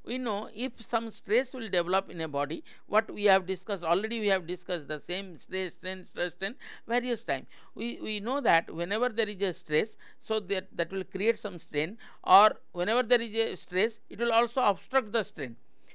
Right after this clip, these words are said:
Sometime in the other direction it is obstructing the strain, when the, along the direction it is creating the strain. If sometime it is the creator and sometime it is the, uh, just it is hold, it is not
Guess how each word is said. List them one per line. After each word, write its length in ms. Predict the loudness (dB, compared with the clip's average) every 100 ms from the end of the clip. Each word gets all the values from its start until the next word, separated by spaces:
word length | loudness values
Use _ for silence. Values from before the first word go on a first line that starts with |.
| -12 4
Sometime 600 | 4 4 4 4 4 -4
in 180 | -6
the 300 | 2 2 2 0 0
other 140 | 0
direction 540 | 2 2 2 -2 -4 -8
it 140 | -10
is 80 | 0
obstructing 560 | 0 0 -6 -8 -8 -6
the 120 | -6
strain, 320 | -4 -4 -4 -12 -14 -12
when 340 | -2 -2 0 4
the, 360 | 4 6 2 -2 0
along 280 | 4 6 6
the 100 | 4
direction 500 | 6 4 2 -4 -6 -6
it 160 | -8 -6
is 240 | -8 -8 -2
creating 400 | 8 8 8 0
the 120 | -2
strain. 340 | -4 -8 -10 -10 -16 -16 -10
If 180 | -2 -2 -2 -12 -4
sometime 480 | 0 0 2 2
it 80 | 0
is 140 | -4 0
the 120 | 0
creator 480 | 2 0 2 2 0 -4 -6
and 180 | -2 -2
sometime 420 | -2 -2 -2 -4
it 140 | -4 -6
is 160 | -6
the, 140 | -6 -8 -12 -16 -16 -10
uh, 160 | -6 -2
just 260 | 0 -2 -4
it 180 | -6
is 240 | -4 -4 -8
hold, 460 | -6 4 6 6 4 -8 -12 -4
it 160 | -2
is 140 | -2 0
not 240 | 0 0